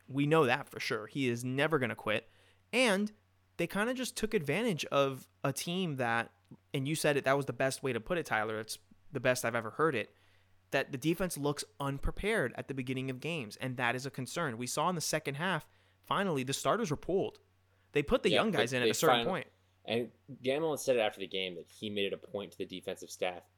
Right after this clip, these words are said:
Speaker 2: during the game that he didn't like how they weren't playing their young players. 'Cause you look, Dan Mullen, the way Dan Mullen substitutes people on offense,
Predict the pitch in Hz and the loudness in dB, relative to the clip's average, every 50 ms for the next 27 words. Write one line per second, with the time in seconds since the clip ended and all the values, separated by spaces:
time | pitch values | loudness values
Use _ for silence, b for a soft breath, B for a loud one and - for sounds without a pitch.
0 | _ _ - 110 107 104 98 92 90 - 98 101 98 95 90 87 87 - _ _ | _ _ 2 2 2 2 2 -2 -6 -2 0 0 0 0 -4 -6 -12 -16 _ _
1 | _ _ - 95 92 92 117 110 120 123 120 104 101 107 113 113 - - - - | _ _ -2 0 0 2 2 2 2 2 2 0 0 2 2 2 2 -2 -2 0
2 | 104 104 101 107 101 95 95 104 90 - - 110 107 107 104 101 98 101 113 110 | 0 2 2 0 0 0 -2 -4 -4 -6 -6 -6 -4 -4 -4 -4 -4 -4 -6 -6
3 | - 90 85 - - - b b b b b b - 190 214 226 214 - b b | -6 -8 -8 -8 -14 -16 b b b b b b -2 2 6 6 6 6 b b
4 | b b b b b b b - 123 165 170 185 220 240 247 233 180 160 165 208 | b b b b b b b 0 8 10 10 10 10 8 4 4 4 4 6 4
5 | 226 175 190 175 151 135 127 127 135 135 123 - 127 123 - - - 123 - - | 6 8 8 8 8 6 2 2 2 0 2 0 0 0 0 -4 -6 -6 -4 -4
6 | 135 120 117 113 104 - 92 98 101 - - 131 135 139 - - - | -2 0 0 0 -2 -2 -4 -6 -6 -4 -4 -4 -4 -4 -8 -10 -12